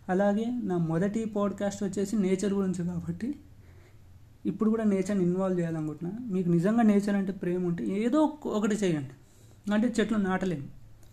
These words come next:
సరే పర్లేదు, చెట్లు నాటలేము. ప్లాస్టిక్ వాడకాన్ని తగ్గించవచ్చుగా, అది కూడా నేచర్కి మంచిదేగా. ఆ?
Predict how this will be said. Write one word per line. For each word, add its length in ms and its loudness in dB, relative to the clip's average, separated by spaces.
సరే 200 0
పర్లేదు, 600 -2
చెట్లు 180 -4
నాటలేము. 400 -6
ప్లాస్టిక్ 340 2
వాడకాన్ని 400 4
తగ్గించవచ్చుగా, 760 0
అది 120 2
కూడా 140 2
నేచర్కి 440 2
మంచిదేగా. 520 -2
ఆ? 120 -6